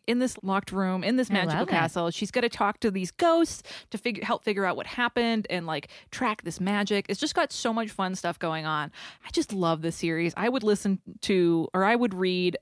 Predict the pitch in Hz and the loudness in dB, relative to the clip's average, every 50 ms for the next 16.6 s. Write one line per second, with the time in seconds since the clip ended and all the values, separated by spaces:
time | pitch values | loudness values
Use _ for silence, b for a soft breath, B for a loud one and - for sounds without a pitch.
0 | _ _ - 175 175 - - 185 175 175 170 175 160 - 165 151 151 170 170 165 | _ _ -4 -4 -2 -2 -2 0 0 2 0 0 0 -2 -4 -4 -2 0 0 0
1 | 175 - 175 170 165 170 165 165 165 165 160 160 160 156 147 156 143 - 139 127 | 0 0 -2 0 0 0 0 0 0 0 0 -2 -2 -4 -4 -4 -2 -2 -2 -2
2 | 127 123 127 131 131 - 151 - - - - - - - - 123 95 - - 160 | -2 -4 -6 -6 -8 -8 -8 -8 -10 -8 -8 -8 -8 -8 -8 -12 -10 -8 -6 -4
3 | 185 196 196 196 196 190 - 190 170 - 160 147 131 131 180 - - 214 190 226 | -2 -2 0 0 -2 -2 -2 -2 -2 -2 -2 -2 -2 -4 -4 0 2 2 2 2
4 | - 220 185 175 170 180 170 170 - 151 143 151 160 151 156 160 - - 196 B | 2 2 2 2 2 0 0 0 0 0 0 0 -2 -2 -2 -4 -4 -6 -6 B
5 | B B 175 B B 220 208 202 208 226 240 233 240 247 240 - 220 202 - 180 | B B -6 B B 0 0 2 4 4 4 4 2 2 2 4 4 4 4 2
6 | 180 175 190 190 175 - - 180 175 170 170 170 170 - - - 170 165 165 160 | 0 0 0 -2 -2 0 -2 -2 0 -2 -2 -4 -6 -6 -6 -4 -2 -2 -2 0
7 | 165 165 165 160 156 156 160 185 175 - - 214 226 240 - 240 247 - 240 247 | 0 -2 -2 -2 -4 -2 -2 -2 -2 0 2 2 2 2 2 0 0 2 2 0
8 | 233 285 320 - 202 170 - 175 180 170 175 180 190 220 233 269 - - 247 226 | 0 0 0 0 0 0 0 0 0 0 0 0 2 2 2 2 2 2 2 2
9 | 220 220 214 - B B B B - 165 208 202 226 - - 220 226 226 233 220 | 2 2 0 -2 B B B B -4 0 2 2 2 2 0 0 0 2 2 0
10 | 196 - - 202 208 220 196 190 - - 190 180 - 214 190 202 208 208 214 202 | 0 0 0 0 0 0 -2 -2 -4 -2 -2 -2 -2 -2 -2 -2 0 0 -2 0
11 | 180 180 160 160 160 160 170 180 185 - - 185 175 165 165 - - 170 160 160 | 0 0 0 0 -2 -2 -2 -2 -2 -2 -2 -2 0 0 -2 -2 -4 -6 -6 -6
12 | 160 165 165 160 170 - - - 185 165 160 - - - 147 123 - - 160 151 | -6 -6 -6 -8 -8 -8 -4 -2 0 0 0 -2 -2 -4 -4 -4 -6 -8 -10 -10
13 | 147 156 - - 151 143 117 135 - - - - 127 92 - - - - - - | -10 -8 -6 -4 -4 -2 -4 -4 -4 -6 -8 -6 -6 -8 -8 -6 -8 -10 -10 -8
14 | - - - - 92 175 175 196 190 - - 151 147 143 160 202 247 339 285 170 | -10 -10 -8 -8 -8 -4 -2 -2 -2 0 0 -2 0 0 2 2 2 2 2 0
15 | 131 - - 156 - - 151 156 202 302 208 202 190 180 170 - - 160 160 160 | -2 -4 -8 -16 -10 -6 -4 -2 0 2 2 2 2 2 0 0 -2 -2 -2 -2
16 | 156 156 156 160 156 156 - 160 156 156 156 156 | -4 -6 -4 -4 -6 -4 -4 -4 -4 -4 -4 -6